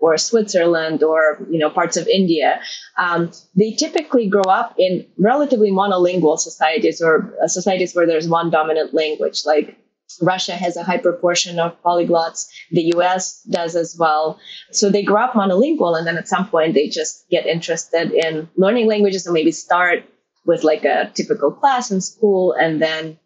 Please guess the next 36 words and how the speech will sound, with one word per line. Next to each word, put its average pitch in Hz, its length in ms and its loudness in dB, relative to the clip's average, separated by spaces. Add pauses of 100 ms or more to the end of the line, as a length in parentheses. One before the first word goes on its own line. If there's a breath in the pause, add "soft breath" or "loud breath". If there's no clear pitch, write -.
realize 151 520 0
that 147 240 -2
they, 147 320 0
um, 156 420 -2 (500)
like 170 360 0
doing 247 320 2
this - 360 -4 (240 soft breath)
or 175 300 4
are 170 240 2
good 220 220 0
at 185 120 -2
it - 340 -2
<laughs> - 400 -4
and 190 160 0
then 190 140 0
just 190 200 -2
kinda 202 200 -2
keep 196 260 0
going 208 380 0
with 165 160 -2
this. 160 320 -6 (100)
But 185 320 -4 (240 loud breath)
otherwise, 214 560 0
it's 190 120 -2
a 185 60 2
very, 185 640 0
uh, 170 200 0
heterogeneous 170 1040 -4
group 170 220 0
of 151 200 -2
people. 151 540 -2 (300 loud breath)
Some 180 320 0
are, 160 420 -2
um, 156 340 -2
really 170 380 2
extroverted 226 840 0